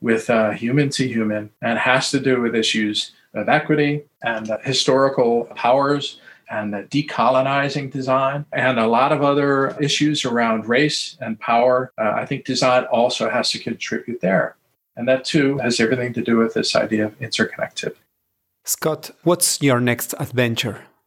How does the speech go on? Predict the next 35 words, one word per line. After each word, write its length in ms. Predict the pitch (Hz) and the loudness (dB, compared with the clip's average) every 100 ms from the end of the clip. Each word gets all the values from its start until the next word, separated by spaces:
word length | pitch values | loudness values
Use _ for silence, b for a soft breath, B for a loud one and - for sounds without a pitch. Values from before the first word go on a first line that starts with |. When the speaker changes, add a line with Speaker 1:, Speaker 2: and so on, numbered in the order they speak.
| _ _ _ | _ _ _
Speaker 1:
Presently, 760 | - 233 226 180 160 139 135 131 | 0 2 2 2 4 4 2 0
I'm 180 | 135 131 - | -2 -4 0
fortunate 420 | 147 147 - 131 | 2 2 -2 -4
enough 280 | 120 117 - | 0 0 -2
to 100 | 117 | -4
be 180 | 120 113 | 0 0
working 420 | 113 117 - 110 | 2 0 2 0
with 280 | 110 104 - | 2 0 -4
some 520 | - 117 107 104 104 - | -2 2 2 0 -10 -2
really 280 | 131 143 | 2 4
brilliant 480 | 135 135 123 117 - | 4 4 4 2 0
minds 560 | 107 95 95 95 - - - | -2 0 -2 -8 -16 -16 -16
around 320 | 117 117 110 | -4 2 2
some 180 | - 107 | 0 -8
startup. 460 | - 104 101 90 87 _ _ _ _ _ | -2 2 2 0 -8 _ _ _ _ _
So 100 | - | -8
my 160 | 135 135 | 0 2
next 300 | 160 - - | 2 0 -2
great 260 | 143 135 127 | 2 2 2
adventure 600 | 113 113 113 104 101 113 | 2 0 0 -4 -4 -6
is 160 | 110 | -4
my 140 | 104 101 | -2 0
next 280 | 101 - | 0 -4
class. 560 | - - - - - - _ | -6 -6 -6 -10 -14 -16 _
So 140 | - 127 | -2 2
I 40 | |
have 200 | 135 202 | 2 0
to 100 | 147 | -2
say 320 | - 139 120 | 2 4 4
that 320 | 113 107 107 - | 4 2 2 -4
the 120 | 120 | -2
work 240 | 135 160 | 2 2
that 140 | 147 127 | 0 -2
we 120 | 120 | 0
do 480 | 120 113 110 107 | 2 4 2 0